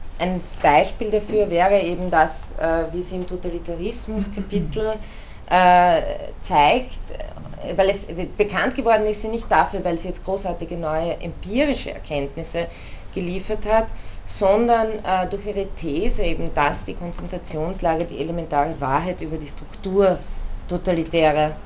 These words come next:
Ideologie bedeuten. Also, wie sie meint, die kristalline Struktur,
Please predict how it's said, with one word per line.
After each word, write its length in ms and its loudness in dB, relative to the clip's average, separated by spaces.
Ideologie 760 -4
bedeuten. 800 0
Also, 400 2
wie 120 -4
sie 100 -4
meint, 340 0
die 120 -6
kristalline 640 -2
Struktur, 840 0